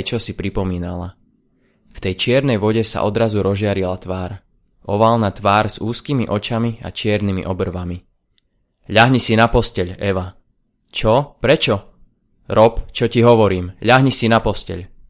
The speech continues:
Pôjdeme do McDonaldu? Opýtala sa odrazu Ema. Čože? Hej, môžeme. Tam je aspoň teplejšie. Eva zmedene vstala a chytila Emu za plece.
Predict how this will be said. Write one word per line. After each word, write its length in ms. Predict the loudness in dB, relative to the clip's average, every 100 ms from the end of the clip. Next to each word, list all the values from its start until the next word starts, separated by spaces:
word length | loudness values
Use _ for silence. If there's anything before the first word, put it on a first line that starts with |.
| -20 _ -20 _ 0
Pôjdeme 320 | 2 2 2
do 160 | 2 2
McDonaldu? 640 | 2 2 2 2 0 -4 -8 -20 -20 -10
Opýtala 400 | -6 -4 -2 -4
sa 240 | -4 -4 -4
odrazu 320 | -4 -4 -6
Ema. 400 | -6 -8 -10 -16 -20 _ _ _ _ _ -18
Čože? 480 | -2 0 2 -2 -4 _ _ _ _ 0
Hej, 400 | 2 2 -2 -2
môžeme. 560 | 2 2 2 -2 -8 -18 -20 -10
Tam 160 | -4 0
je 80 | 2
aspoň 400 | 0 -2 -2 -2
teplejšie. 480 | -2 -4 -4 -10 -12 -20 -20 -20 _ -20 -20 -16 -6
Eva 180 | -4 -2
zmedene 340 | -2 -2 -2
vstala 460 | -4 -4 -2 0 0
a 80 | -4
chytila 400 | -6 -4 -2 -2 -2
Emu 160 | -2
za 160 | -4 -6
plece. 480 | -8 -10 -12 -14